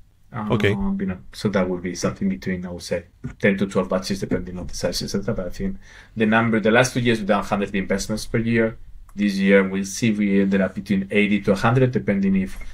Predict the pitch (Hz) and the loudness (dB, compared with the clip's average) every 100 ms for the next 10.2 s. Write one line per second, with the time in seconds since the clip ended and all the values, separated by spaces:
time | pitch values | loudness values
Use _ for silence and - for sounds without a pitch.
0 | - 101 101 98 98 101 92 - 95 - | -10 0 2 4 4 4 2 2 2 2
1 | 92 90 90 90 90 90 87 87 87 87 | -2 0 0 0 0 0 -4 -6 -6 -8
2 | 85 - 92 90 92 101 98 95 90 85 | -8 -4 -2 -2 -4 2 2 2 0 0
3 | 98 95 104 101 101 95 104 98 98 98 | 2 4 4 2 -2 -4 -2 0 -2 -4
4 | - - - - 113 120 131 151 151 127 | -16 -20 -20 -6 0 2 4 4 4 4
5 | 117 113 110 110 110 104 104 98 98 104 | 2 0 -2 -4 -2 -2 0 0 0 -4
6 | 101 - - - 104 107 160 202 - 117 | -6 -14 -18 -4 0 4 4 2 -2 -6
7 | 113 - 104 101 98 98 98 98 101 101 | -4 -2 0 2 4 4 4 2 2 2
8 | 95 131 127 117 107 - 113 101 104 - | 2 0 0 2 2 2 0 4 2 4
9 | 104 98 95 95 - 98 95 92 - - | 4 4 2 -4 0 2 2 -4 -6 -2
10 | 92 95 | -2 -2